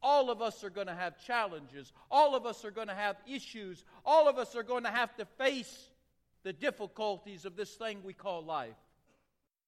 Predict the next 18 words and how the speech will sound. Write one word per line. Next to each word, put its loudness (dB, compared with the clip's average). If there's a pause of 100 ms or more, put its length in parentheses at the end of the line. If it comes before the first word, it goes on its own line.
(1040)
Some 2
of 4
us 0
will -2
face -4
more, 4 (220)
others 2
of -2
us -4
will -6
face -8
less, -2 (220)
but 0
we -6 (140)
all 6
will -12
face -14
them. -20